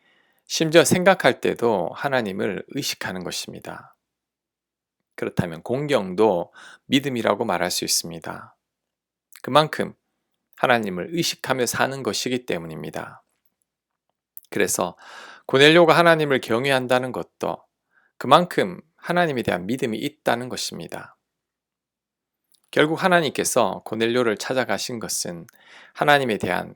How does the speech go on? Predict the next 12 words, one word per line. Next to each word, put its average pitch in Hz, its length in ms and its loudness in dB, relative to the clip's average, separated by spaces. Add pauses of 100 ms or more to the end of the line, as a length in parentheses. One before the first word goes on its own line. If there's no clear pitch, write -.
고넬료의 101 640 -2
믿음 120 440 -6
때문이죠. 85 640 -10 (1300)
매 107 140 2
순간 110 300 -2
하나님을 104 460 -4
의식하며 87 720 -8 (600)
하나님 170 380 6
보시기에 131 400 2
바르게 135 420 2
살기 160 580 0
위해 104 380 0